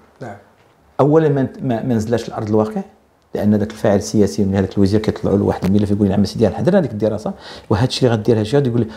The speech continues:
Speaker 2: "هذا ماشي وقتها." أنا اللي كنحدد الأولويات. وي، كدوز ديك الحقبة وكيبقى هذاك،
Speaker 1: كيبقى هذاك الملف مركون.
Speaker 2: كيبقى. إلا مشي دابا نجبدو، نمشي دابا ندخل الوزارة ولا فين، غنجبد لك ملفات هاكا مصاوبين مزيانين،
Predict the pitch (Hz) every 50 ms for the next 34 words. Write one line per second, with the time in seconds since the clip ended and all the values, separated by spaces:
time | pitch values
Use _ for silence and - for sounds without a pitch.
0 | - - - - 156 156 147 143 135 - - 147 135 - - - 80 - - _
1 | _ _ _ - 117 127 139 139 - 120 - - 123 127 113 113 - 127 110 107
2 | 101 92 90 78 - - - _ _ _ _ _ _ _ _ _ _ _ _ -
3 | - 214 220 208 160 147 - - - - 151 131 120 139 139 123 - - - -
4 | - - - - - - - - 113 - - 110 143 123 107 - - 110 107 107
5 | - 113 101 98 104 101 - - 92 90 - - - - 151 147 147 - 143 143
6 | 151 170 165 156 156 - 160 156 - 220 190 156 120 143 139 139 143 143 139 131
7 | 127 120 117 117 107 113 110 113 113 117 113 101 110 107 113 123 123 117 110 107
8 | - - 120 120 117 - - 123 107 120 147 135 123 127 123 117 110 113 110 110
9 | 110 110 107 107 - 120 117 113 120 - - - - 127 123 123 110 117 123 120
10 | 117 117 107 - 143 143 139 127 113 117 113 110 - 120 113 101 - - 117 110
11 | - 101 104 101 - 123 110 107 - 113 104 98 110 107 98 95 104 101 104 117
12 | 131 127